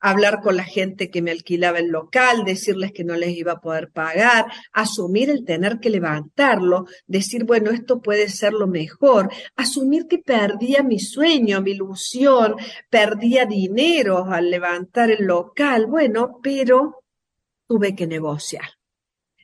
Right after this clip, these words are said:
Tuve que negociar para poder solucionar. Darle una vuelta de rosca a ver cómo se podía subsistir en aquel entonces.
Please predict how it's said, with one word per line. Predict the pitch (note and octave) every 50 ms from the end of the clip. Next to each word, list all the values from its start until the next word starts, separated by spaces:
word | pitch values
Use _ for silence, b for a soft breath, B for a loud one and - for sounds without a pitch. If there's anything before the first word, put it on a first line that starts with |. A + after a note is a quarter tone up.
| _ _ _ -
Tuve | E4+ E4+ F#4 F4+
que | - D4
negociar | A#3+ A#3+ A3 G#3 F#3 F3 F3 - - C#4+ E4 -
para | - - C4 A3 G3
poder | - G3 F#3+ F#3 G3+ A#3+ C#4 E4+
solucionar. | - - A#3 G3 F#3 F3+ F3 - - G3+ G3 A#3+ E4+ A4 A4+ A#3+ E3+ D#3 D3 _ _ _ _ _ _ _ _ _ _ _ _
Darle | G#3+ G#3 D#4 F#4 F4 F4 D#4
una | D4 C#4 B3 G#3+
vuelta | G3+ G3+ B3 B3+ A#3 A3 G3+ - - F#3 F3+
de | F3 F3
rosca | F3+ F#3+ G3 F#3 - - - - - E3 E3
a | E3
ver | E3 G3 G#3+ A3 A3 - _ _
cómo | - A3+ A3+ A#3 A#3+ B3+ C#4 D4 E4 F#4 - _ _ _ _ _ _ _ _ _
se | _ - - - F#3
podía | F#3+ - F3+ E3+ F3 E3+ E3+ F3+ G3+ A3 A3+ G#3 G3+ G3+ A3+ A#3 - - - _ _ _ _ _ _ _ _ _ _ _ _ _ _ _ _ _ _ _ _
subsistir | - - - E4 E4 - - - G#3 F#3+ G3 - _ - F3 E3+ E3 E3 E3 F3 - _ _ _ _ _ _ _ _ _ -
en | F3 F3 E3+
aquel | D#3+ D#3+ D#3+ - E3 D#3+
entonces. | E3 D#3+ - - - C3 C3+ C3 - - - - - - -